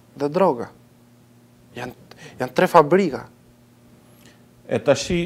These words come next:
Speaker 1: Të të
Speaker 2: ë,
Speaker 1: ardhurash.
Speaker 2: mendoj se droga është bërë çështja kryesore, besoj.
Speaker 1: Po, d-, droga tani nuk e dim ku tregtohet një radhë parë. Nuk e dim kush e mbjell, sepse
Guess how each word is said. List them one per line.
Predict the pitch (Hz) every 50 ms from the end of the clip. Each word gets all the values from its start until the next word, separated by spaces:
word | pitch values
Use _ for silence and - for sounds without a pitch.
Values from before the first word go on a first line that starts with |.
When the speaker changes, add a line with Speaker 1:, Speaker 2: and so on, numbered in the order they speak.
| - 117
Speaker 1:
Të | - - -
të | 131 127 135
Speaker 2:
ë, | 147 143
Speaker 1:
ardhurash. | 160 170 170 151 135 120 95 120 131
Speaker 2:
mendoj | 147 143 127 120 151 151 156 165 156 -
se | - 139 131
droga | 120 117 143 156 156 147 139 147 135 131
është | 120 - -
bërë | 147 139 123 -
çështja | - 127 - - 127 117 117
kryesore, | 123 113 110 - - 139 120 104 87
besoj. | 110 - - - 80 - - - - 143 - -
Speaker 1:
Po, | 160 160 170 175 165
d-, | 147 139 131 131 147 143 151 147 143
droga | 190 208 233 240 220 233 226
tani | 226 226 240 233 220 185 135 - - - - - -
nuk | 175 180 220
e | 208
dim | 202 208
ku | 180 196
tregtohet | - 185 185 160 - - 208 - 156
një | 147 131 117
radhë | 113 107 - - -
parë. | - - - - - - - - - - - - - -
Nuk | 151 156 165 185
e |
dim | 170 190 170
kush | - 190 170 - 185
e | 165
mbjell, | 165 165 208 190 131 117 -
sepse | - - - 175